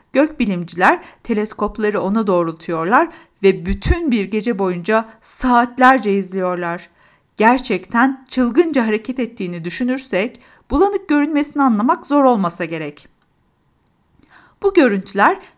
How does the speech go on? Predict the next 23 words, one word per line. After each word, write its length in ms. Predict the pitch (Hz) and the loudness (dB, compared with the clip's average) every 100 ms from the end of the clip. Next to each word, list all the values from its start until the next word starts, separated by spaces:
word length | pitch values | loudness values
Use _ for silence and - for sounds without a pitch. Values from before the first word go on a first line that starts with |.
| _ | _
kendilerine 800 | - 262 220 202 185 185 294 - - | -4 -2 0 -2 -4 -2 -2 -4 -4
Event 480 | 294 233 226 269 | 0 0 0 -4
Horizon 460 | 240 240 226 247 240 | -4 -4 -2 0 0
Teleskobu 580 | 240 180 175 - 170 170 | -2 -6 -6 -8 -8 -6
adını 340 | 208 254 220 | 0 0 0
veren 380 | 185 170 247 330 | -2 0 0 0
bir 120 | 240 | -2
grup 280 | 180 202 - | -2 -4 -2
araştırmacı 640 | 208 196 202 - 190 185 190 | 0 0 -2 -8 -8 -8 -8
tarafından 560 | 170 165 170 165 165 | -6 -6 -8 -8 -10
kaydedildi. 880 | 165 170 160 156 160 156 - 92 202 _ - - _ | -8 -10 -8 -10 -8 -10 -10 -10 -12 _ -20 -20 _
Kendilerine 640 | - 247 226 214 202 196 - - | 0 2 2 0 0 -4 -10 -2
Event 380 | 240 214 185 - | 0 2 0 0
Horizon 400 | 202 202 240 247 | 0 2 0 0
Teleskobu 580 | 185 170 165 - 170 | -2 -4 -6 -10 -6
adını 320 | 165 165 185 180 | -6 -4 -6 -2
vermelerine 640 | 180 185 202 220 254 302 | -2 0 -2 -2 0 0
rağmen 380 | 190 170 285 349 - - - | 0 0 0 -2 -12 -16 0
aslında 720 | 226 247 - 208 202 196 196 - _ _ _ | 0 0 -4 -4 0 0 0 -8 _ _ _
herhangi 560 | 277 277 285 262 - | 2 4 6 6 4
bir 80 | 185 | -6
teleskopları 720 | 190 240 180 - 170 208 294 | -2 -2 -2 -2 -4 0 4
yok. 440 | 403 208 156 - | 6 6 2 -6